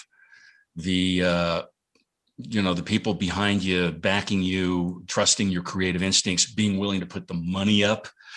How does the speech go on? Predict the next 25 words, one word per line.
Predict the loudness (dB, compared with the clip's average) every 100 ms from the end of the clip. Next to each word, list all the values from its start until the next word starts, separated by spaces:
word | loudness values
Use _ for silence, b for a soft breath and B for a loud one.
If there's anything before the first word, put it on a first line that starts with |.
| B B
for | -2 2
you | 2
to | 0
realize | -2 0 2 2 4 2 B B B _
that | -2 -2 -4 -18 -14
vision | -2 2 4 4 4
that | 4
you | 2 2
have. | 0 0 -2 -2 -2
And, | 0 2
and | 2 2
it's | 4 4
so | 6 8 8 6
rare | 4 4 4 4 4 4 -2 B B B B B B B B _
in | 0 2
our | 2 2
business | 2 0 0 2 2 2
to | 0 -2
have | -2 -2 0 0 0 -6 -6
the | -6
kind | -2 0 4 4
of | 2
creative | -4 0 2 4 2 2
trust | -2 0 0 2 2 0
and, | -4 -2 -2